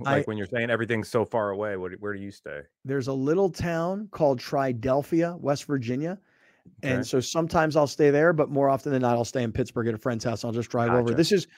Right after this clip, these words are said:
Speaker 2: Gotcha.
Speaker 1: this is me and my son after the graduation. Um, you can see the football field in the background. I was like, "Dude, you had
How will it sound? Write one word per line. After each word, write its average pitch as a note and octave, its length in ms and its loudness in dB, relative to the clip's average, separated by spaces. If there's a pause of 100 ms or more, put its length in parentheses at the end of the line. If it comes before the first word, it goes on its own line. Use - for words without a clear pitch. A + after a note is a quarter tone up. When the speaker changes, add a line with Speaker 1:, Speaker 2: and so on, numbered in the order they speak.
(100)
Speaker 2:
Gotcha. - 160 -4
Speaker 1:
this G3+ 80 4
is F3+ 40 2
me G3 120 4
and F#3 60 2
my E3+ 100 4
son E3 240 4
after D#3 260 4
the D#3 80 4
graduation. D3+ 640 2 (320)
Um, C#3 280 4
you D#3 120 -2
can D3+ 140 0
see F#3 120 0
the D#3+ 100 6
football F3 380 2
field F#3 260 4
in E3+ 60 -2
the D3 60 0
background. D#3+ 480 2 (260)
I D3+ 60 2
was D3+ 100 0
like, D#3 140 6
"Dude, D#3+ 260 6 (240)
you F3+ 240 0
had F#3 440 4